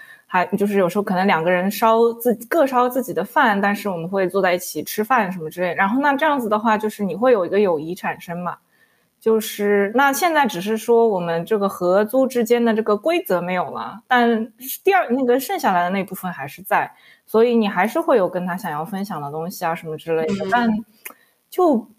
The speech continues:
Speaker 1: 但没有一个非常，我觉得一切都很自然，没有那种就是，哎呀，一下子什么东西没有了，然后，呃，有一个什么 boundary on and off 这种感觉没有呢。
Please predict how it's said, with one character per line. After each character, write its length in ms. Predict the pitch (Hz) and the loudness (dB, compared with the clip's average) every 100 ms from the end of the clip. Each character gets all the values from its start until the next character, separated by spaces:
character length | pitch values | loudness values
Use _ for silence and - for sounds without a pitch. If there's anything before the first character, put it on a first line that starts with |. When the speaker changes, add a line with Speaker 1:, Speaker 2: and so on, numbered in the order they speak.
| _ - | _ -2
Speaker 1:
但 100 | 381 | 2
没 120 | 240 | 4
有 140 | 453 427 | 4 2
一 120 | 214 | 4
个 100 | 240 | 2
非 160 | 262 262 | 2 -2
常， 380 | 226 208 214 226 | 0 0 0 2
我 80 | |
觉 80 | 202 | 4
得 80 | 269 | 4
一 80 | 277 | 2
切 160 | - | 0
都 140 | 381 359 | 2 2
很 180 | 254 220 | 2 2
自 160 | 277 | 2
然， 220 | 214 175 | 2 2
没 140 | 202 240 | 2 2
有 120 | 277 | 4
那 140 | 262 | 4
种 520 | 233 196 175 160 160 196 | 2 0 -2 -2 -4 -6
就 160 | 196 | -6
是， 360 | 196 180 170 - - | -4 -4 -6 -4 0
哎 80 | |
呀， 180 | 247 - | 0 0
一 100 | 175 | -4
下 200 | 202 208 | 0 0
子 120 | 170 | -2
什 140 | 165 165 | -6 -6
么 120 | 170 | -4
东 160 | 185 196 | -2 -4
西 200 | - 185 | -4 -6
没 140 | 170 | -4
有 160 | 180 151 | -2 -2
了， 120 | 127 | -4
然 140 | 135 | -6
后， 200 | 156 160 151 - - - 214 _ _ _ _ 233 | -8 -10 -10 -10 -12 -16 -20 _ _ _ _ _
呃， 60 | 233 196 180 185 - 156 170 | -20 -20 _ -20 -20 -20 -8
有 200 | 208 165 | 0 0
一 60 | 160 | 2
个 300 | 185 180 175 | 2 2 2
什 120 | 170 | -2
么 140 | 165 | -4
boundary 500 | 165 170 180 185 170 160 - - _ | 0 0 0 0 -2 -4 -14 -20 _
on 180 | 202 190 | 0 2
and 160 | 170 | 0
off 340 | - 190 180 170 | 2 2 2 -4
这 120 | 170 | -6
种 160 | 160 156 | -6 -6
感 180 | 151 | -6
觉 140 | 147 156 | -8 -10
没 220 | 156 156 | -8 -4
有 200 | 175 156 | -6 -6
呢。 120 | 92 | -12